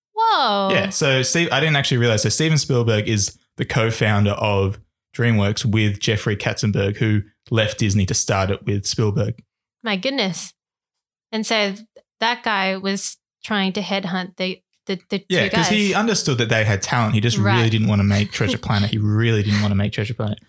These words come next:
Speaker 2: But Disney were like, you know, "Guys, we really want you to stay at Disney. What can we do to make you stay at Disney?" And they're like, "It, it's pretty, it's pretty fucking obvious. We've been, <laughs> we've been trying to get this movie made for, uh, over a decade.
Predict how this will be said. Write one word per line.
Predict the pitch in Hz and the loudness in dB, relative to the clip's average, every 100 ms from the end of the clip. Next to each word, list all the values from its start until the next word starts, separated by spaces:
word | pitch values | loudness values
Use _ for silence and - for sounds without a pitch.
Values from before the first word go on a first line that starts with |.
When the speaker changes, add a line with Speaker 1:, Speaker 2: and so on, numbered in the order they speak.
| _ _ _ _ _ | _ _ _ _ _
Speaker 2:
But | - 95 | -6 0
Disney | 117 104 | 2 2
were | 101 | 2
like, | 98 95 92 - | 2 0 -2 -2
you | 117 | 0
know, | 95 98 98 | 2 2 0
"Guys, | 104 101 | 0 0
we | 107 | 0
really | 104 107 | 0 2
want | 104 110 | 2 2
you | 104 | 0
to | 101 | 0
stay | - 104 104 | 0 0 0
at | 123 | 0
Disney. | 135 127 127 127 123 _ | 0 2 4 2 -2 _
What | 127 120 | -2 -2
can | - 113 | 2 2
we | 107 | 4
do | 107 104 | 2 2
to | 107 | 2
make | 101 98 | 2 0
you | 107 | 0
stay | - 104 101 | 0 0 0
at | |
Disney?" | 131 127 104 101 | 0 2 2 2
And | 104 | 0
they're | |
like, | 98 98 101 - _ _ _ - _ | 2 0 -2 -6 _ _ _ -20 _
"It, | 120 - _ | -6 -6 _
it's | 110 - | -6 -6
pretty, | - - 95 - - | -6 -2 0 -2 -6
it's | - | -6
pretty | - 95 | -4 -4
fucking | 101 101 | -2 -2
obvious. | 98 104 101 - | -2 -2 -2 -2
We've | 101 | 0
been, | 107 98 - - 120 | 0 0 0 2 2
<laughs> | - - 196 | 0 -4 -2
we've | 123 | 0
been | 113 | 0
trying | 131 113 | 2 2
to | |
get | 107 | 2
this | 107 | 2
movie | 110 104 101 98 | 2 2 2 2
made | 101 98 95 98 - _ _ _ | 2 2 2 -2 -8 _ _ _
for, | - 98 | -2 0
uh, | 95 92 90 107 | 2 0 0 0
over | 98 98 | 0 0
a | |
decade. | 92 107 - 95 92 | 0 0 2 2 0